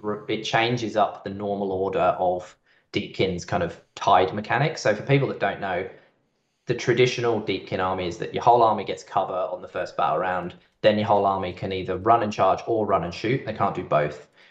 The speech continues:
but you get to choose per unit what you wanna do. Then round three comes along and your whole army fights first.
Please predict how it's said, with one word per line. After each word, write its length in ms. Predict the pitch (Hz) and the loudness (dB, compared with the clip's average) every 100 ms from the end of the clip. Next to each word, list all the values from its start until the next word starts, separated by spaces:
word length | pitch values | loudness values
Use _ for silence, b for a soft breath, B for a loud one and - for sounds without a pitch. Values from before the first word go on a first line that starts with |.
| b | b
but 100 | 95 | 0
you 100 | 101 | 2
get 160 | 104 - | -2 -2
to 60 | - | -4
choose 280 | 98 90 | -4 -4
per 160 | - 90 | -4 -4
unit 320 | 92 98 98 | 0 0 2
what 160 | 92 90 | 0 0
you 60 | 90 | 2
wanna 200 | 87 87 | 2 4
do. 380 | 101 170 - - _ _ _ _ _ _ | 6 6 4 -12 _ _ _ _ _ _
Then 460 | - 113 107 107 - _ _ _ - | 4 4 4 -2 -6 _ _ _ 0
round 280 | 104 95 | 0 0
three 200 | 92 101 92 | -2 -2 0
comes 240 | 95 92 | -4 -4
along 240 | 95 92 | -4 -4
and 100 | 92 | -6
your 100 | 87 | -2
whole 200 | - 90 | 2 2
army 220 | - 82 - | 2 -4 -2
fights 320 | - - - | -2 -2 0
first. 460 | 95 87 - - | 2 2 0 -12